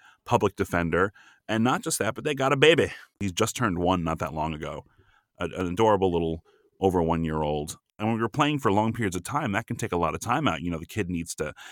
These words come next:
have attention and, and take naps and have food and stuff at regular intervals, you know,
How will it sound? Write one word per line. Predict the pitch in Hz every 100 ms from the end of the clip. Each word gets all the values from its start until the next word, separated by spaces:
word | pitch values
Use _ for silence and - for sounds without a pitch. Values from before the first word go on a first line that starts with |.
| -
have | 101 80
attention | 90 139 131 143 127 123 127 _ _ _ -
and, | 82 73 69 -
and | 80
take | - 80
naps | 92 101 113 113 -
and | 85 78
have | 76
food | - - 120 113 101
and | 110
stuff | - 107
at | -
regular | 104 104 101
intervals, | 101 104 101 101 101 101 101
you | 123
know, | 85 80 80